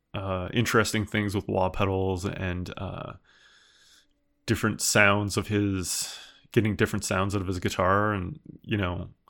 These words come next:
he, I think he's a really, really creative guitarist. He might not be, like, I don't wanna say, like, the greatest, not the greatest, um, uh,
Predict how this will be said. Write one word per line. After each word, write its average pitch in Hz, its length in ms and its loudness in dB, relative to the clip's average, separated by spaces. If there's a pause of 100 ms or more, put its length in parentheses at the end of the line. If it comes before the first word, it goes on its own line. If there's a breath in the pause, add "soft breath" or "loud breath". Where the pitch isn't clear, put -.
(240 loud breath)
he, - 140 -2
I 135 140 4
think 139 220 4
he's 147 140 6
a 139 60 12
really, 110 340 8
really 104 260 4
creative 104 500 2
guitarist. 98 380 2
He 117 60 4
might 110 160 4
not 113 140 2
be, 110 200 4
like, 98 420 0 (1120 soft breath)
I 139 60 2
don't 170 60 6
wanna 175 100 4
say, 139 240 6
like, 117 180 4
the 120 80 0
greatest, 107 540 4 (200 loud breath)
not 107 260 -4
the 107 60 0
greatest, 101 400 2
um, 92 320 0 (2250 soft breath)
uh, 92 380 -2